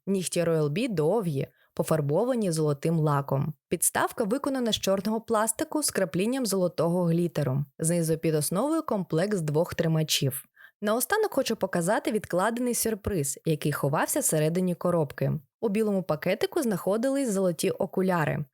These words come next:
Основа у вигляді крил бджоли з золотою прикрасою на переніссі.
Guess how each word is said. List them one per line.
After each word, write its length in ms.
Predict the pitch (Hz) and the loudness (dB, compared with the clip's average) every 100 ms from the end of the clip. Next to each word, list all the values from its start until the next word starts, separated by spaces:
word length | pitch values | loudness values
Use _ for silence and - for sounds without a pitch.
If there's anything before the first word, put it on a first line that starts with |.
| _ _ - | _ _ -6
Основа 500 | - 285 220 180 147 | -4 -2 0 0 2
у 100 | 147 | 2
вигляді 440 | 147 156 156 156 156 | 2 2 2 0 -2
крил 260 | 170 160 | 0 0
бджоли 440 | 147 139 156 233 311 | 0 0 0 2 0
з 60 | |
золотою 420 | 196 175 156 175 | 0 -2 0 0
прикрасою 680 | 147 151 139 170 262 - 240 | 0 -2 0 0 0 0 0
на 120 | 202 | 0
переніссі. 760 | 180 175 175 170 151 - - | 0 0 2 2 2 2 2